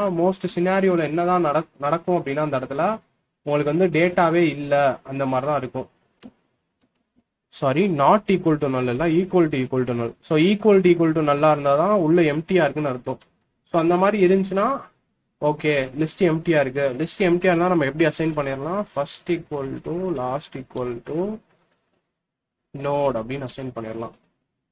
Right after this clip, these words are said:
More than one இருந்தாதான் நீங்க வந்து இது first, இது செக்-, last அப்படின்னு சொல்ல முடியும். மொத்தமே ஒரு single node தான் இருக்கு அப்படின்னா அந்த சினாரியோல இதுதான் first நோடும்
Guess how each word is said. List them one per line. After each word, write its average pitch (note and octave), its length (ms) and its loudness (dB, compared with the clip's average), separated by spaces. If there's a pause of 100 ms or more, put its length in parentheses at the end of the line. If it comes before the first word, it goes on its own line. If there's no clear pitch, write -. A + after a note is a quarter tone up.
(880)
More A3+ 340 4
than B3 140 0
one F#3+ 240 2
இருந்தாதான் G3+ 800 2 (100)
நீங்க D#3+ 260 -2
வந்து F#3 640 0
இது D#3 220 -2
first, - 420 -4 (460)
இது D3 300 -4 (220)
செக்-, - 340 -10
last D3+ 480 0
அப்படின்னு C#3 460 0
சொல்ல C#3+ 240 -4
முடியும். D3 420 -4 (400)
மொத்தமே A3+ 680 2
ஒரு D#3+ 160 2
single G3+ 380 2
node F#3+ 280 4
தான் G3+ 180 6
இருக்கு F3 320 2
அப்படின்னா D3+ 460 0
அந்த F3 380 2
சினாரியோல F#3+ 760 2
இதுதான் F3 420 2
first - 300 -4
நோடும் F3+ 540 0